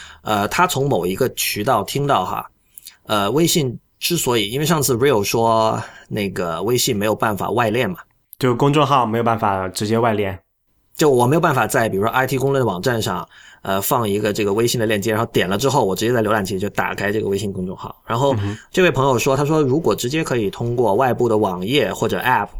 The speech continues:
Speaker 1: 来打开微信公众号，然后去关注它，将会导致流量大的网站将其流量优势转化为公众号的关注，而微信是不鼓励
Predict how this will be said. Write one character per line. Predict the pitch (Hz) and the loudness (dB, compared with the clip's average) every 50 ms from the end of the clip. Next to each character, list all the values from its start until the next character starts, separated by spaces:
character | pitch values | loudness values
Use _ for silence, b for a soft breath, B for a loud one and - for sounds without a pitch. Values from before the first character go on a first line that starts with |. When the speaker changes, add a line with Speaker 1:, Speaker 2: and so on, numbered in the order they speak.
| - - | -8 -4
Speaker 1:
来 | 113 107 | -4 -2
打 | 107 - 98 92 95 | -2 -2 -4 -4 -4
开 | - 120 117 | -2 0 0
微 | 117 120 | 0 0
信 | 120 127 117 | 0 -2 -2
公 | 113 127 127 | -2 -2 0
众 | 135 135 120 | 0 -2 0
号， | - 151 113 85 - - | 0 0 0 0 -2 -4
然 | - 101 | -6 -6
后 | 101 | -4
去 | 95 110 | -4 -2
关 | 101 123 123 131 | 0 0 0 2
注 | 131 127 107 | 2 0 0
它， | 101 98 98 98 B B B B B B B _ | 0 -2 -4 -6 B B B B B B B _
将 | - - 185 196 202 | 0 0 2 4 4
会 | 185 196 147 | 4 2 2
导 | 120 107 90 87 | 2 0 -2 -4
致 | 90 135 131 110 101 | -4 -4 -2 -2 -2
流 | 101 104 98 110 | 0 0 0 0
量 | 135 160 156 135 123 | 0 0 0 0 -2
大 | - - 180 143 117 | -2 0 0 2 2
的 | 107 98 | 0 0
网 | 98 90 - - | -2 -4 -6 -6
站 | 170 - 117 196 185 - b b b b b b | -4 -2 -2 -2 -2 -6 b b b b b b
将 | - 151 147 156 156 | -4 -2 -2 0 0
其 | - - 120 123 | 0 0 2 2
流 | 127 117 104 104 123 | 2 2 2 2 2
量 | 160 156 120 110 | 2 0 0 2
优 | 110 110 117 | 2 2 2
势 | 117 - - - - - _ _ | 0 -2 -4 -4 -8 -10 _ _
转 | - 110 92 90 | -4 -4 -4 -2
化 | 87 - 123 113 | -2 0 0 2
为 | 98 95 101 | 2 0 -2
公 | - 113 120 120 | -2 -2 -2 -2
众 | 127 117 110 | 0 0 0
号 | 110 113 98 | 0 -2 -2
的 | 92 | -2
关 | 92 - 107 110 117 | -2 -2 -2 -2 -2
注， | 117 127 107 - _ _ _ B B B B B B B | -2 -4 -4 -6 _ _ _ B B B B B B B
而 | - 117 131 | -2 0 2
微 | 143 165 185 | 2 2 2
信 | 175 - 185 143 | 2 2 0 0
是 | - 135 | 0 -2
不 | 127 - - | -4 -4 -4
鼓 | 170 147 113 98 92 | -2 0 0 2 2
励 | 107 127 110 85 - - | 2 2 0 0 -4 -8